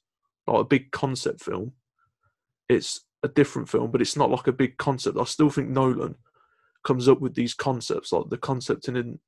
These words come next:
in Inception. I still think, I can't really think of anyone who is, uh, really doing that, to be honest, and I s-, still think that's his place. I don't really wanna see him shackled by Bond, so I'll let, I'll let someone else jump in about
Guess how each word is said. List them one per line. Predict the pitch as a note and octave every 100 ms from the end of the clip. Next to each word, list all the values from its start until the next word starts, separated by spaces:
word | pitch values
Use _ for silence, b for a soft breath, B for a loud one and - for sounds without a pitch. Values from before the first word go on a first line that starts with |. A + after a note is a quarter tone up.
| -
in | B2+ A#2+ A2+ _
Inception. | C3 B2 B2+ - - D#3 - _ _ _ _ _ _ _ _ -
I |
still | B2 - D#3
think, | C3+ C#3 B2+ - _
I | -
can't | - D3+
really | D3+ C#3+ C3
think | - C#3
of | A#2+
anyone | C#3+ C#3+ B2 B2 B2 _ -
who | B2+ B2
is, | B2 B2
uh, | B2 A#2+ - _ _ _ _ _ _ _ _ _ -
really | C3+ C3 C3 B2 A#2+ _ _ _ -
doing | C3 B2
that, | C3 -
to | B2
be | B2+
honest, | C3 B2
and | C#3 A#2+
I |
s-, | - - _ _ -
still | - - - C#3+ B2
think | C3 A#2
that's | A#2+ - -
his | A#2+
place. | - - B2 B2 - -
I | C3
don't | C3 B2 - _ F#3+
really | C#3 C3 A#2+
wanna | A#2+
see | A#2+ A#2+
him | A#2
shackled | - A#2+ B2 B2
by | A#2+ A#2 _
Bond, | B2 B2 B2 B2+ _ _ -
so | - B2+ B2 B2+ _ _ -
I'll | C3
let, | C3+
I'll | C3+
let | C#3 A#2
someone | C3+ A#2
else | A#2+ -
jump | A#2 A2+ -
in |
about | A2+ A#2 B2+